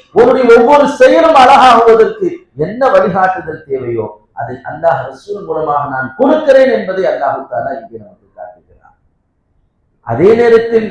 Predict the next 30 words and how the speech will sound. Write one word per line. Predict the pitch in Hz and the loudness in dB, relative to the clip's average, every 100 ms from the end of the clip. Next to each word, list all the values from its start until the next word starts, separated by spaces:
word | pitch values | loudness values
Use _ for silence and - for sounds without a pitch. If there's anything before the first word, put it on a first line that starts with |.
| - 123 | -10 -4
ஜும்மாவிற்கு | 185 220 233 233 220 220 | 0 4 4 4 2 4
வரும்பொழுது | 226 226 226 226 220 196 - - _ _ | 4 6 6 4 4 -2 -8 -18 _ _
ஒருவரை | 143 226 247 240 | 0 4 4 4
ஒருவர் | 233 226 226 226 | 4 4 4 2
தாண்டி | 170 220 233 247 233 | 2 2 0 -4 -2
கொண்டு | 226 226 202 - - - | 0 0 -2 -4 -10 -2
அடுத்தவருக்கு | 170 226 233 240 240 226 233 233 165 | -2 -2 -2 0 2 2 0 -8 -10
இடையூறு | 175 220 240 277 285 277 | 0 2 2 2 0 2
தரும்படி | 254 247 220 220 | 2 2 0 -2
வராதீர்கள். | 185 165 143 - 113 107 101 95 _ _ | 0 2 2 0 -6 -14 -20 -20 _ _
முன்னால | 135 180 208 208 | -8 -2 0 0
இடம் | 196 226 220 | 0 2 0
இருக்கு, | 208 - 240 220 | -2 -4 0 2
அதை | 214 185 | 2 2
யாரும் | 175 214 214 | 2 0 -2
ஃபில் | 202 214 | -4 -6
அப் | 220 | -2
பண்ணல, | 208 202 208 233 233 - _ | -2 0 0 0 -2 -10 _
நாம | 151 196 208 170 | -4 -2 0 0
யாருக்கும், | 165 214 220 220 240 240 - _ - | 0 2 2 0 -2 -4 -8 _ -2
அஹ், | 175 175 | 2 2
எந்த | 175 233 226 | 2 0 2
பாதிப்பும் | 175 214 247 247 220 208 | 4 4 2 -2 -4 -2
இல்லாத | 220 294 226 226 208 | 2 2 4 4 4
அளவுக்கு | 185 233 226 226 | 4 4 2 2
வர | 180 202 220 | 2 4 2
முடியும்னா | 226 226 233 262 | 0 -2 -2 0
அது | 220 254 | 0 2
வேற | 254 254 | 4 4
விஷயம். | 247 - 220 180 | 2 -4 -10 -10